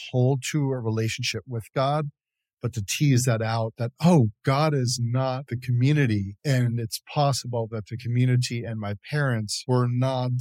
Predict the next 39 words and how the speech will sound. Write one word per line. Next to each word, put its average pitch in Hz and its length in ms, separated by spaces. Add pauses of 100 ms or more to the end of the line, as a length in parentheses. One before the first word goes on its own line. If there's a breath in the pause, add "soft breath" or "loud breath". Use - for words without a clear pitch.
(260)
you 156 160
know, 131 120
they 135 160
had 139 160
a 120 100
version 127 680
of 107 180
Christianity. 101 920 (100)
They 135 60
had 135 100
a 123 80
version 127 640
of 107 140
God 110 240
that 107 180
they 123 200
were 113 260
in 107 120
relationship 104 720
with 92 220 (560)
that 117 200
did 147 240
not 123 220
necessarily 117 640 (160)
correspond 107 840 (220)
with 107 280 (180)
the 127 120
God 117 340
that 117 100
I 107 120
have 104 220
come 113 160
to - 120
understand 107 640 (100)
as 104 240
a 107 60
God 104 200
of 98 140
love, 113 300